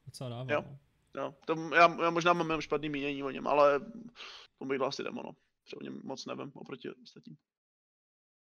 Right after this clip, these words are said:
Speaker 1: Jako, a v poslední době Phase docela fandím, už, jako, už jenom
Speaker 2: Jo.
Speaker 1: kvůli tomu, jaká ta orga nechce, aby úplně, jako, skončila, takže
Speaker 2: Mm.
Speaker 1: ani ten celkově ta sestava je docela fajn, jako, A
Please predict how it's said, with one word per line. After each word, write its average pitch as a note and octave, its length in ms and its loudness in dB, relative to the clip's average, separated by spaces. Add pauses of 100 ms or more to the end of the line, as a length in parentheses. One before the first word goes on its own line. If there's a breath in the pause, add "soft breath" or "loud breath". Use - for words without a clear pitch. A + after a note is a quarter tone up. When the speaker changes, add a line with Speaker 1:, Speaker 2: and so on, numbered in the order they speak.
(120)
Speaker 1:
Jako, C#3+ 140 -4
a D#3 40 0
v - 20 -2
poslední D3+ 180 -4
době D#3 160 2
Phase D3+ 200 -2
docela D3 220 0
fandím, C3 420 -4
už, A#2+ 120 -4
jako, - 260 -10
už C3 100 -6
jenom C3+ 120 -4
Speaker 2:
Jo. - 20 -4
Speaker 1:
kvůli C3 140 -6
tomu, B2+ 180 -4
jaká B2 200 -4
ta B2 140 -4
orga A#2+ 600 -2
nechce, A#2+ 300 -6
aby B2+ 120 -2
úplně, B2 260 -4
jako, A#2+ 160 -6
skončila, B2 440 -8
takže A#2+ 360 -8 (120)
Speaker 2:
Mm. D3 280 -10 (160)
Speaker 1:
ani E3+ 160 -2
ten E3+ 100 -6
celkově F3 260 0
ta E3 40 2
sestava C#3+ 280 -2
je C3 40 0
docela B2+ 220 -4
fajn, A2 280 -10
jako, A2+ 140 -10
A C3 40 -8